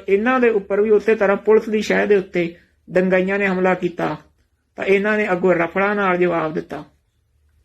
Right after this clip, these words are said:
ਰਫਲਾਂ ਨਾਲ ਉਸ ਇਲਾਕੇ ਦੇ ਵਿੱਚ, ਉਸ ਸੰਘਣੇ ਜੰਗਲ ਦੇ ਵਿੱਚ, ਪਹਿਲਾਂ ਤਾਂ ਜਦੋਂ ਇੱਕ ਬੇਵਕੂਫੀ ਦੀ ਉਹਨਾਂ ਨੇ ਇਹਨਾਂ 'ਤੇ ਹਮਲਾ ਕੀਤਾ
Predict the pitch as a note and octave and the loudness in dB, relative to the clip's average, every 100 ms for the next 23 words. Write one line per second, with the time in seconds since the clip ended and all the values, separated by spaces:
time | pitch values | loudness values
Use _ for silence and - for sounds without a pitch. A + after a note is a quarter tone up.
0 | _ _ _ _ - _ _ _ _ F3+ | _ _ _ _ -20 _ _ _ _ -2
1 | E3+ F#3 G#3 A3 A3 G3 F#3+ A3+ G#3 G#3 | -2 0 2 2 2 2 0 0 0 0
2 | A3+ F#3+ F3+ - G3+ G3 F3+ - G3 F#3 | 0 0 0 2 4 4 0 -2 -4 -4
3 | F#3 F#3 G#3+ A3+ F#3 F3 F#3 F#3 F3+ F3 | -4 -2 2 2 0 -2 -2 0 0 -2
4 | E3+ - _ _ _ F3+ F#3 G3+ G#3 F#3+ | -8 -10 _ _ _ 0 2 4 2 2
5 | F#3+ G3 G3 - - G3+ G3+ F3+ F3+ G3 | 4 6 4 0 -4 -4 0 2 6 6
6 | G3 A3 A3 A#3 G#3+ G#3+ G#3 G3+ G#3+ G#3+ | 4 -6 -6 -6 -4 -2 0 0 -2 0
7 | G#3 G#3+ G#3+ F#3+ F3 F3+ F3+ F3 - F3 | 0 0 2 0 2 0 0 -6 -6 -6